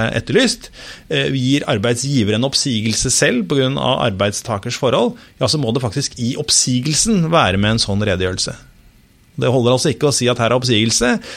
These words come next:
og så uken etterpå kommer forresten, her er det en konkurranseklausul. Da er det rett og slett for sent. Da kan arbeidstakeren si, «Eh, det har dere glemt, dette er for sent.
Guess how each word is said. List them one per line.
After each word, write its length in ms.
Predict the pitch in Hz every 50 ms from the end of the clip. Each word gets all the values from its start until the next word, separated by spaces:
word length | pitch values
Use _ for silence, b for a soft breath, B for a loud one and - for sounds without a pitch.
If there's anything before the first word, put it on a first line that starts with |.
| B B B B B
og 100 | 160 143
så 140 | - - 160
uken 240 | 165 135 - 156 180 143
etterpå 160 | - - - 147
kommer 180 | 165 131 123
forresten, 380 | 123 170 143 127 - - 170 156
her 240 | 143 139 139 135 123
er 60 | 120
det 60 | 117 120
en 80 | 120
konkurranseklausul. 880 | - 123 - 139 123 110 104 - 123 127 120 117 110 - 98 104 113 117
Da 200 | 165 147 147 139 113
er 20 | -
det 80 | 127 113
rett 80 | - -
og 80 | 127
slett 80 | - -
for 60 | 147
sent. 320 | - - - - - - -
Da 100 | - -
kan 160 | - - - 135
arbeidstakeren 560 | 113 98 98 - - 123 117 127 139 131 123
si, 360 | - - 127 127 127 127 127 - - - - - - - - - - - - - - - - - - -
«Eh, 320 | 123 123 120 117 120 120
det 280 | 117 113 107 117 113 110
har 100 | 117 123 120
dere 180 | 131 139 135 139
glemt, 540 | 139 - - 127 - 151 214 247 247 - - -
dette 180 | - 117 - -
er 80 | 117
for 160 | 110 123 127 -
sent. 320 | 170 220 240 240 - -